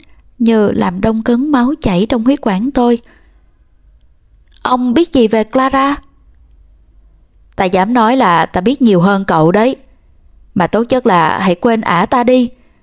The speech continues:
mặc dù ta biết cậu sẽ không chịu đâu. Ta cũng từng trải qua tuổi mười sáu rồi mà."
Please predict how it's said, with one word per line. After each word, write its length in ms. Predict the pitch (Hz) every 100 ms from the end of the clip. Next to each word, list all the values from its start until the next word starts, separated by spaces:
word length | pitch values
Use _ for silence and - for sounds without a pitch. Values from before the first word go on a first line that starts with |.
| _
mặc 140 | 202 185
dù 260 | 185 170 165
ta 140 | 190
biết 160 | 202 262
cậu 140 | 165
sẽ 120 | 160
không 180 | 226 220
chịu 260 | 208 180 170
đâu. 260 | 202 208 196 - _ _ _ _ _ - _ -
Ta 100 | 202
cũng 200 | 170 196
từng 160 | 190
trải 180 | 165 165
qua 220 | - 190
tuổi 200 | 175 175
mười 200 | 214 240
sáu 340 | 190 214 220 330
rồi 160 | 254
mà." 320 | 185 175 190